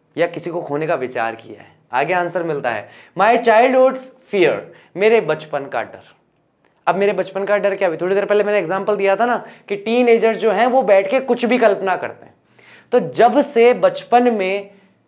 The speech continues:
पोएट ने या पोएटेस ने ये बात महसूस की है कि एक दिन मेरी माँ मुझे छोड़ करके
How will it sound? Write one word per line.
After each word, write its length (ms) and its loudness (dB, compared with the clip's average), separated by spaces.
पोएट 320 6
ने 260 0
या 160 -2
पोएटेस 440 2
ने 100 0
ये 140 0
बात 280 2
महसूस 640 0
की 240 -6
है 80 -4
कि 200 -14
एक 320 4
दिन 120 0
मेरी 280 -2
माँ 240 -2
मुझे 240 -6
छोड़ 280 -6
करके 400 -2